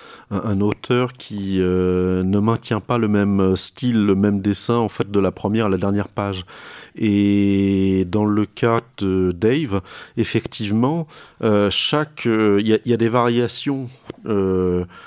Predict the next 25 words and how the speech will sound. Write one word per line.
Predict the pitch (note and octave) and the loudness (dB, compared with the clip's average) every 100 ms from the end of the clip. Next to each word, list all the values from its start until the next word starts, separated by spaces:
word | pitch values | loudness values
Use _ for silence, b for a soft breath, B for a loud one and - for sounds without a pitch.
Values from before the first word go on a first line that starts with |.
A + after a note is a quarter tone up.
| B B - | B B -6
euh, | F#2+ F2+ F2+ | -2 -2 0
nombreuses | G2 A#2+ A#2+ A#2 C3 C3 A2 | 0 0 2 4 4 4 0
au | G2+ A2+ | 0 -2
cours | - C#3 C#3 - G#2+ | -4 -2 0 -2 -2
d'un | G#2 | 0
même, | G#2+ A2+ A#2+ A#2+ G#2 | 2 2 2 2 0
euh, | G2 G2 | 2 2
récit, | F#2 G#2+ - D3 - - B B B - | 2 0 -2 -4 -8 -16 B B B -4
euh, | G2+ G2 | 0 0
sur | F#2 - G2+ | 0 0 0
l'approche | F#2+ - G2 | 0 -2 -2
graphique, | G2+ - D#3 - - B B B A#2+ | -2 -2 -6 -6 -18 B B B -2
mais | B2 E3 | 0 0
c'est | - B2 | -2 -4
toujours | D#3+ D#3 | -4 -4
justifié, | C#3 C3 C3 B2 C3 | -6 -8 -10 -4 -2
c'est | A#2+ A2 | -2 -2
jamais | G2+ A2+ A#2+ C3+ | 0 0 2 2
un | A#2+ | 2
exercice | G#2+ G#2+ G#2+ C#3 A2+ | 0 -2 -2 -4 -2
de | G#2+ | -2
virtuosité, | G#2+ - - A#2 A2 G2+ G#2 - A2+ A#2 A#2+ A#2 | -2 -8 -6 -2 -2 -2 -6 -6 -2 0 2 0
un | G2+ | 0
exercice | G2 G#2 - G#2+ - | -2 -4 -4 -8 -8
plastique, | - A2 - - B2+ B2+ | -2 -2 -2 -8 -6 -6